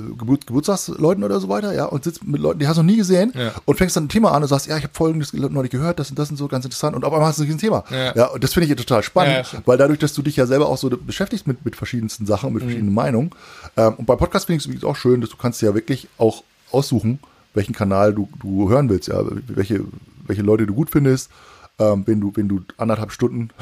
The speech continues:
Speaker 1: <laughs> zuhören magst.
Speaker 2: Ja, und ich muss sagen, wir haben ja heute, wir haben ja das gar nicht geplant, dass wir heute so ein, so ein kontroverses Thema diskutieren. Das war ja
Speaker 1: Nee.
Speaker 2: überhaupt nicht,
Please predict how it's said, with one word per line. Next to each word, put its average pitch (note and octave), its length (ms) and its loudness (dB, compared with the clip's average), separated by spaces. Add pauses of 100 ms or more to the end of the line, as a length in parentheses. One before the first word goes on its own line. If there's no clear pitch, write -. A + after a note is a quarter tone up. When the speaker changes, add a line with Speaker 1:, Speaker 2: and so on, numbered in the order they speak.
Speaker 1:
<laughs> - 200 -18
zuhören F#3+ 440 4
magst. D#3+ 440 2
Speaker 2:
Ja, F#3+ 160 4
und G#3 60 2
ich F3 80 2
muss G3+ 120 2
sagen, G#3+ 180 2 (200)
wir D#3+ 100 0
haben F3+ 60 4
ja F#3+ 100 2
heute, F#3+ 400 0
wir D#3+ 80 2
haben F3 120 2
ja F#3 60 2
das E3+ 140 0
gar F3+ 100 0
nicht E3 80 -2
geplant, E3 320 0
dass C3+ 100 -8
wir C#3 60 -2
heute C3+ 180 -2
so C3 80 -2
ein, C3 100 -2
so B2 80 -4
ein A#2+ 60 -6
kontroverses B2+ 340 0
Thema C3+ 260 0
diskutieren. G2+ 440 -10
Das G2 80 -12
war B2+ 80 2
ja C3 80 4
Speaker 1:
Nee. C#3 60 4
Speaker 2:
überhaupt - 60 -2
nicht, C#3+ 160 -4